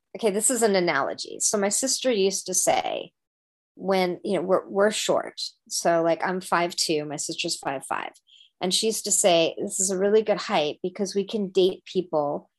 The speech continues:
that are five two or five three or whatever, and all the way up to six five, whatever.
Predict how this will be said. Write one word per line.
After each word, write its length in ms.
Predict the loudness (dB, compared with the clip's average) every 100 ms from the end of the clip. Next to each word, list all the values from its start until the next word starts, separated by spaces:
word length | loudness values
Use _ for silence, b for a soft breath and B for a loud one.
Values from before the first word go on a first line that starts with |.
| _ _ -18 -2
that 200 | 2 4
are 340 | 4 4 4 2
five 420 | 0 0 0 -2
two 580 | -4 2 2 2 0 -4
or 120 | -6
five 320 | -4 -2 -2 -2
three 260 | 0 2 2
or 80 |
whatever, 640 | 0 4 4 4 4 2 0
and 140 | -4 2
all 200 | 4 6
the 100 | 6
way 200 | 4 2
up 140 | 0 -2
to 280 | 0 2 2
six 360 | 0 -4 -4 -2
five, 340 | 0 0 -4 -14 -4
whatever. 500 | 2 2 0 -6